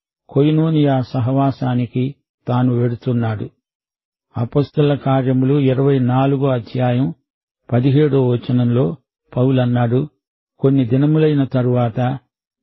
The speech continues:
నేను నా స్వజనులకు దానద్రవ్యమును కానుకలను అప్పగించడానికి వచ్చాను." ఈ సహవాస సేవ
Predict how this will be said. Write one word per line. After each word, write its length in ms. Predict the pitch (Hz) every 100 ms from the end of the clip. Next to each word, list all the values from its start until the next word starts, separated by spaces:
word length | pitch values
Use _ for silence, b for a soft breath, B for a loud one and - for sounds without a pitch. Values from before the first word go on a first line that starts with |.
| -
నేను 500 | 117 131 131 131 147
నా 240 | 139 131
స్వజనులకు 960 | 127 - 127 131 156 151 143 - 120 151 _ _ -
దానద్రవ్యమును 1300 | 101 107 127 143 151 135 139 139 143 143 139 139 147 -
కానుకలను 840 | 127 135 143 - 135 135 135 139 -
అప్పగించడానికి 1000 | 117 - 135 143 131 131 123 123 131 151
వచ్చాను." 680 | 123 117 - 127 117 113 92 _ _ _ _ _ _ _ -
ఈ 140 | 127 135
సహవాస 680 | - 117 131 143 147 139 135
సేవ 540 | - 131 135 113